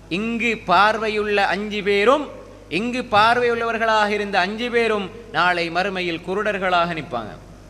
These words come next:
யாரும் யாரையும் பார்க்க முடியாத நிலை. இது அல்லாஹ் குர்ஆன்ல சொல்றான்.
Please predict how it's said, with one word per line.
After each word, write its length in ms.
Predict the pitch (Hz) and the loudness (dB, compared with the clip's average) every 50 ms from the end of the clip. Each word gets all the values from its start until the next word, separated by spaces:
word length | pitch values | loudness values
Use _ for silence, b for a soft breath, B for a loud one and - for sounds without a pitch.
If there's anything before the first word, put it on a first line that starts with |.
| - - 139 | -8 -2 2
யாரும் 240 | 165 202 208 202 196 | 2 2 2 2 2
யாரையும் 260 | 196 202 214 196 202 202 | 0 0 0 0 2 0
பார்க்க 240 | 208 - 214 202 190 | 0 2 -2 -4 -4
முடியாத 260 | 185 175 170 165 156 147 143 | 0 0 2 2 0 0 -2
நிலை. 160 | 131 113 80 - - - - - - - - - - - - - 143 | -4 -6 -6 -10 -14 -20 -20 -20 -20 -20 -20 -20 -20 -20 -16 -6 -4
இது 80 | 143 151 | -2 0
அல்லாஹ் 260 | 175 202 208 202 - 190 | 2 2 0 0 0 0
குர்ஆன்ல 340 | 190 208 214 233 233 226 214 - | 2 4 4 4 4 2 -2 -4
சொல்றான். 320 | 185 165 143 127 107 92 | -4 -4 -4 -4 -6 -6